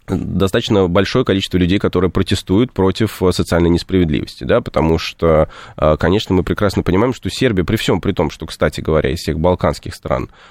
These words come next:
э, по крайней мере, если мы посмотрим вот на вот эту бывшую, э, бывшую Югославию и, скажем так, отбросим Хорватию и Словению, то есть всей вот этой оставшейся, получается, когорты, Босния и Герцеговина,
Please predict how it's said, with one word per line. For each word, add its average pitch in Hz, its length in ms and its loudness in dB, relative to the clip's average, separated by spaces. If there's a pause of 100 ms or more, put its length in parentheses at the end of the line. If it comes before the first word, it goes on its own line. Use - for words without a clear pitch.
(120)
э, 71 380 2
по 82 100 -2
крайней 92 220 2
мере, 82 160 2
если 82 180 0
мы 85 80 2
посмотрим 90 540 0
вот 78 160 -2
на 82 240 2 (240)
вот - 180 -4
эту 78 200 -2
бывшую, 90 680 0 (260)
э, 76 840 2
бывшую 90 460 0
Югославию 107 720 0 (400)
и, 107 340 2
скажем 110 340 0
так, - 180 0
отбросим 110 500 0
Хорватию 98 600 0
и - 40 0
Словению, 110 640 0 (420)
то 107 100 2
есть 101 160 2
всей 110 260 0
вот 95 180 2
этой 87 200 2
оставшейся, 87 600 -2
получается, 80 880 0
когорты, 101 640 0 (240)
Босния 95 300 2
и - 20 -2
Герцеговина, 147 880 2